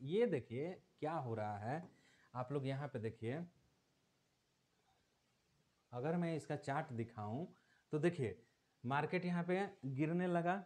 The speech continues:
गिरने लगा, यहाँ पे आने लगा, गिर-, गिरते गिरते, तो क्या हुआ, यहाँ पे प्रीमियम गिरना स्टार्ट हो गया। लेकिन अगर मार्केट जब स्टैग्नेंट हो गया ऐसे,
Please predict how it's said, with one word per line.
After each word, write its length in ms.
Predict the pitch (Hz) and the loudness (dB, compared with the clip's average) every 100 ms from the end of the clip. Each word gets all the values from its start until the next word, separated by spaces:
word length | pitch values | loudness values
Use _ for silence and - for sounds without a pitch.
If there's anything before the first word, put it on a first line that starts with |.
| - _ | -10 _
गिरने 320 | 123 143 160 160 | -2 -2 0 0
लगा, 220 | 156 165 | 2 2
यहाँ 220 | 165 160 | 0 -2
पे 100 | 156 | -2
आने 200 | 147 151 | -2 0
लगा, 240 | 151 151 156 | 2 2 0
गिर-, 260 | 139 135 - | 0 -4 -4
गिरते 320 | 127 131 151 | -2 0 0
गिरते, 360 | 143 139 147 196 - _ _ _ _ | 0 0 0 -4 -6 _ _ _ _
तो 320 | 190 233 - - | 8 8 6 2
क्या 140 | 185 | 4
हुआ, 260 | 170 127 110 | 6 4 2
यहाँ 220 | 135 147 | -2 -2
पे 80 | 147 | -4
प्रीमियम 460 | 143 135 143 143 135 | -2 0 2 2 2
गिरना 320 | 127 131 131 | 0 2 0
स्टार्ट 300 | - 127 113 | 0 -4 -2
हो 100 | 120 | -2
गया। 200 | 123 139 - - - | 0 -2 -8 -10 4
लेकिन 380 | 170 220 175 190 | 6 6 4 2
अगर 280 | 156 151 156 | 2 2 2
मार्केट 440 | 147 147 226 240 | 0 0 -2 0
जब 180 | 196 180 | 0 0
स्टैग्नेंट 680 | - 143 143 151 214 254 135 | 0 0 2 2 2 0 0
हो 120 | 117 | 0
गया 220 | 117 123 131 | 0 -2 2
ऐसे, 420 | 139 - 113 | 2 2 -2